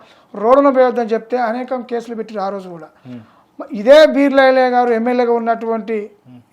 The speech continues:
Speaker 1: ఇప్పుడు గెలిచినటువంటి బీర్లైలయ్య గారు ఆనాటి కాంగ్రెస్ పార్టీ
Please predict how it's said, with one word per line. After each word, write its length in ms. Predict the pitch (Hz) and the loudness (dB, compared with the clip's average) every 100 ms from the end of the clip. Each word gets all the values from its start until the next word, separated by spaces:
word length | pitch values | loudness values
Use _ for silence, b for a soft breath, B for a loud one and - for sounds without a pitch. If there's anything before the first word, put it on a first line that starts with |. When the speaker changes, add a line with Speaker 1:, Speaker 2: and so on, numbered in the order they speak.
| 269 | -14
Speaker 1:
ఇప్పుడు 320 | 202 262 247 | -10 -6 -6
గెలిచినటువంటి 680 | 202 240 226 247 233 233 214 | -4 -8 -6 -8 -6 -8 -6
బీర్లైలయ్య 440 | 226 226 226 220 | -4 -2 -2 0
గారు 240 | 220 277 359 b b b 190 | 0 -2 -8 b b b -4
ఆనాటి 440 | 196 220 233 240 | 0 4 2 2
కాంగ్రెస్ 420 | 226 220 233 220 - | -4 -4 -4 -6 -4
పార్టీ 240 | 214 214 | -4 -4